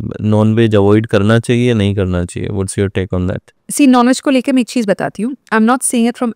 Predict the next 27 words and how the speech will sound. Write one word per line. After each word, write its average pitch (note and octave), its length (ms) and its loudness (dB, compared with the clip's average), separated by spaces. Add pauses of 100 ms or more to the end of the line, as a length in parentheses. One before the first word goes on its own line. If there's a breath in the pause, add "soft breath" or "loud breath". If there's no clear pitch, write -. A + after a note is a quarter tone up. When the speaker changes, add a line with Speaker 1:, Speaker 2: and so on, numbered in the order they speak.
(160)
Speaker 2:
animal G#3+ 280 2
rights - 520 -4 (640)
activism, F3+ 540 -6
okay? D#4 240 -4
वो C4 180 4
साइड G3 280 -2
में F3+ 100 -4
रखते D3 220 -12
हैं, - 60 -8
एनिमल F#3 260 2
राइट्स। - 400 -12
मैं A3+ 140 2 (280)
आपके C#4 460 4
राइट्स C4 280 0
के B3 100 -4
बारे F#3 200 -4
में E3+ 120 -6
बात C#3 180 -10
करती - 260 -20
हूँ। - 100 -20 (640)
You C4+ 220 8
have D#4 180 2
the C4 100 4
right G3+ 240 0
to G#3+ 140 -4
live F#3+ 120 -2
a G#3+ 80 0